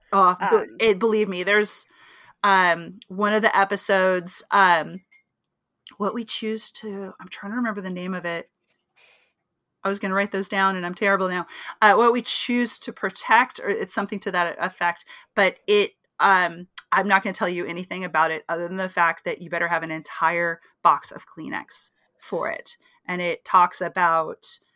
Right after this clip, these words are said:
Speaker 1: um, bringing, I, how do we be able to put this without putting, giving anything away?
Speaker 2: <laughs>
Speaker 1: Uh,
Speaker 2: Right.
Speaker 1: being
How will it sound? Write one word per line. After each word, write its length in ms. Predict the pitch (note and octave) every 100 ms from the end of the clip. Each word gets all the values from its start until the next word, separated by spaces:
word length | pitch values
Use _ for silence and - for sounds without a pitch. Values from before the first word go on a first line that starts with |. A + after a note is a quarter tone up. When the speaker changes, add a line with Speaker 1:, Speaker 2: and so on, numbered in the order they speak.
| _ _ -
Speaker 1:
um, 500 | E3+ D#3+ D#3 D#3 D#3 _ - _ _ _ _ _ _ _ _ _ _ _ _ _ _
bringing, 800 | - G#3 G#3 G3+ G3 F#3 F#3 F#3+ - _ _ _ _ _
I, 60 | G#3
how 180 | G3+ A#3
do 180 | C4+
we 120 | A3+ A3
be 140 | A3+
able 120 | G3
to 80 | G3
put 160 | - G3
this 160 | F3
without 320 | F#3+ F3 D#3
putting, 400 | - G#3 F#3 F3+
giving 300 | F3 F#3 F3+
anything 280 | F#3 F#3 F#3+
away? 140 | F3+ -
Speaker 2:
<laughs> 60 | - A#4 D4+ - -
Speaker 1:
Uh, 340 | A3+ G#3 F#3+ B3+
Speaker 2:
Right. 240 | B3+ G#3 G#3
Speaker 1:
being 480 | C#4 C#4 D4+ D#4+ D#4+